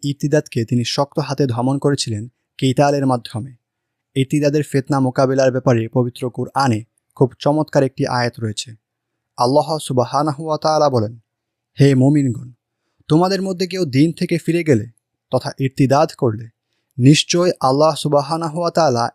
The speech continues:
এমন এক সম্প্রদায় আনবেন, যাদের তিনি ভালোবাসেন এবং যারা তাকে ভালোবাসে, যারা মুমিনদের প্রতি কোমল এবং কাফিরদের প্রতি কঠোর, যারা আল্লাহর পথে জিহাদ করবে এবং কোনো নিন্দুকের নিন্দার ভয় করবে না। এটা আল্লাহর অনুগ্রহ,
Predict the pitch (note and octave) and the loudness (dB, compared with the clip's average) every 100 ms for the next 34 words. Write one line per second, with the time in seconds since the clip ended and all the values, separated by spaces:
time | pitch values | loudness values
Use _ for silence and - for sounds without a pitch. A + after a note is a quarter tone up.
0 | - C#3+ D#3+ E3 D#3 D3 - C#3 D3 C#3+ | -2 0 0 0 -2 -2 -2 -2 0 2
1 | C#3+ - C3 A#2 A2 C#3 _ _ _ _ | 2 0 -4 -2 -4 -6 _ _ _ _
2 | _ A2+ C3 C3 D#3 E3+ D#3 A#2 B2+ C3+ | _ 0 2 2 0 0 -2 0 0 2
3 | C#3+ E3 E3 E3 - B2 B2 A2+ B2 B2+ | 2 0 -6 -10 -4 -2 0 0 0 0
4 | B2+ C3+ A2+ - A2 G#2+ - - _ _ | -2 -4 -4 -4 -4 -4 -10 -12 _ _
5 | _ _ _ A2+ D3 D#3 C#3 E3 F3+ F3+ | _ _ _ 0 2 4 2 2 -2 -6
6 | F#3 F3 D#3+ D3 D3+ E3 F3+ - C3 C#3+ | -6 -8 -6 -4 -2 0 -2 0 -2 -2
7 | C3+ C3+ C3+ E3+ D#3 E3 D#3+ D3 - C3 | -2 -2 -2 -4 -8 -6 -4 -2 0 0
8 | - A2+ A#2 _ _ _ _ _ B2+ B2+ | 0 -6 -8 _ _ _ _ _ -2 0
9 | B2+ C3 C3+ D3+ D#3 C#3 A#2 C#3+ C#3+ D#3 | 0 0 -2 -2 -2 0 -2 -2 -4 -4
10 | - C#3+ A2 A2 _ _ _ _ B2+ C3 | 0 -2 -2 -10 _ _ _ _ 2 2
11 | B2 C3 C3 B2 C#3+ D#3 D#3 D#3+ C#3+ C3 | 2 0 0 2 2 0 -4 -2 0 0
12 | C3+ B2+ A2 A#2+ A#2+ A#2 G#2+ B2 C3 C3 | 0 0 -2 -4 -2 -2 -4 -6 -14 -20
13 | _ _ _ _ - B2+ B2+ A#2+ B2 B2 | _ _ _ _ -2 2 4 2 0 -2
14 | - B2 C3+ A#2+ A2+ G#2 | -4 -4 -4 -4 -10 -16